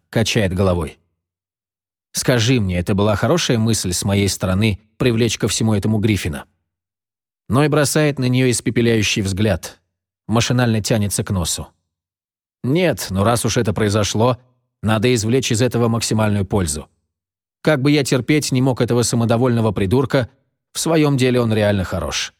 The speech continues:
Она замечает, что его взгляд перемещается на белую доску. "Итак, что дальше?"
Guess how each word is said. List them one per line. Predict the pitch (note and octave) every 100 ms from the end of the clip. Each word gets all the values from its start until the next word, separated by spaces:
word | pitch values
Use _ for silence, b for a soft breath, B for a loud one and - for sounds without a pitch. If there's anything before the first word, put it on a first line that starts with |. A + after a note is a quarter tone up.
| _ _ _ _ _ _ _ _ _ _ -
Она | G#2 B2
замечает, | C3 C3 - D3+ C3+
что | C#3
его | B2+
взгляд | A#2+ A2+ C3 C3+ -
перемещается | A#2+ A#2+ A2 B2 A2+ -
на | A2
белую | G2+ G#2+ G#2
доску. | G2 F2 - D2+ _ _ _ _ _ _ _ _ _ _ _ G2+
"Итак, | F#2+ C#3 A#2+
что | -
дальше?" | A#2+ A#2+ F#2 -